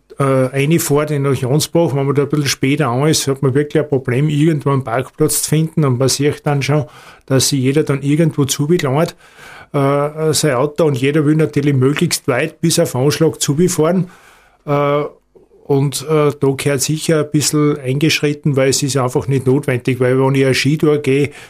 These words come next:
die eh jetzt da tausend oder tausendzweihundert Höhenmeter hat,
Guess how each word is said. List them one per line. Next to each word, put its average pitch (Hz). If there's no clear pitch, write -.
die 135
eh 143
jetzt 156
da 156
tausend 143
oder 143
tausendzweihundert 139
Höhenmeter 143
hat, 151